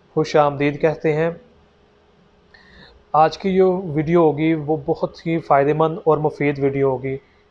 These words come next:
اور بالکل چھوٹی سی ایک ٹپس ہوگی، لیکن انشاءاللہ تعالیٰ اس کا آپ کو بہت زیادہ فائدہ ملے گا اور بڑی ہی بہترین اور لاجواب ویڈیو ہوگی۔ وہ لوگ جن کے، اے، موسم چینج ہونے کی وجہ سے ہونٹوں کا زخم بن جانا یا پھٹنا شروع ہو جاتے ہیں،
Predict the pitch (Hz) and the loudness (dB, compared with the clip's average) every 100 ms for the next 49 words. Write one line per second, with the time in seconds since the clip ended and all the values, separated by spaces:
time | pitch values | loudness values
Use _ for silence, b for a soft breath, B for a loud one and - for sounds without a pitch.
0 | - 160 160 131 180 196 190 185 - 156 | -2 0 0 2 2 2 0 0 0 0
1 | 185 - 180 170 180 175 - 160 156 160 | -2 0 0 0 -4 -4 0 2 2 2
2 | 160 156 165 170 165 160 156 151 151 147 | 0 0 -4 -4 -2 2 2 4 2 0
3 | - 147 147 147 139 139 156 135 139 143 | 0 0 0 -4 -2 -2 -4 2 2 2
4 | 143 135 127 127 123 123 123 - b b | 0 0 -2 -4 -4 -4 -4 -8 b b
5 | b b _ - 147 151 160 170 180 190 | b b _ -4 0 2 4 2 2 0
6 | 156 170 165 131 165 160 160 160 170 202 | 2 0 -2 -2 -2 0 0 0 -2 0
7 | 170 151 151 139 139 147 143 139 139 135 | 0 4 4 4 2 2 2 -2 -2 -4
8 | 123 127 135 _ b b b _ _ - | -4 -8 -12 _ b b b _ _ -12
9 | 139 165 202 190 180 180 151 160 180 175 | 0 4 6 6 4 4 0 -2 -4 -2
10 | 180 175 180 190 214 147 147 147 156 180 | 2 4 2 0 -2 -2 0 0 -2 -2
11 | 170 160 160 165 147 147 156 156 175 151 | -2 0 0 0 -2 0 2 2 -2 -4
12 | 156 156 147 160 156 B B B _ _ | -2 -2 2 2 0 B B B _ _
13 | 139 151 185 170 156 143 143 147 151 151 | -4 -4 -2 0 0 -2 -4 -4 -2 -4
14 | 151 143 160 165 160 160 170 139 127 135 | -2 -4 -2 -4 0 2 2 2 -2 -4
15 | 131 | -6